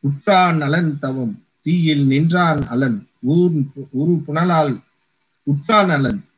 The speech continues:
என்ன செய்ய வேண்டும்னு சொன்னா, இந்த ஒரு பதிகத்தை முழுமையாக எடுத்து அந்த நட்டராக பண், அந்த பண் இசையோடு பெருமானை உருகி அதை வழிபாடு செய்தால் சிவலோகம் எளிதாம் கைவரும்.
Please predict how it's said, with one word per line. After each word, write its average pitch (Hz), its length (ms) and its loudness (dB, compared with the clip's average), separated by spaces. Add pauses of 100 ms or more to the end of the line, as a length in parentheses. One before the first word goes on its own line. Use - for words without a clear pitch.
(1000)
என்ன 226 380 0
செய்ய 202 280 0
வேண்டும்னு 185 400 -2
சொன்னா, 135 320 -8
இந்த 143 180 -2
ஒரு 147 220 -2
பதிகத்தை 135 760 -2 (480)
முழுமையாக 139 800 0
எடுத்து 117 560 -6 (160)
அந்த 110 180 -4
நட்டராக 120 640 -2 (100)
பண், 110 260 -2 (680)
அந்த 104 380 -2 (100)
பண் 151 380 0
இசையோடு 143 840 2
பெருமானை 135 760 -2
உருகி 143 560 2 (340)
அதை 107 140 -2
வழிபாடு 123 640 0
செய்தால் 123 560 -2 (500)
சிவலோகம் 131 640 -2
எளிதாம் 120 480 -2
கைவரும். - 380 -8